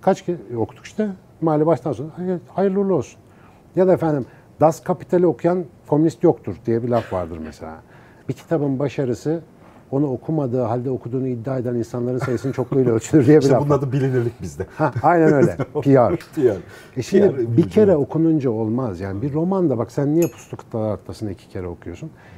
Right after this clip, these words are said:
Speaker 1: Onun için içine nüfuz etmek için daha farklı birikimin var.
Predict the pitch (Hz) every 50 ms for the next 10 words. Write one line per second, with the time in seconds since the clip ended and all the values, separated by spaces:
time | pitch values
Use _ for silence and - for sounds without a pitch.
0 | 87 - - - - - 113 120 147 147 120 - 135 139 123 - 143 135 131 120
1 | - - 160 139 143 131 - - 139 - - - 190 147 120 113 123 123 - 117
2 | 104 - - 98 82 92 82 80 - - 85 80 76 76 71 73 -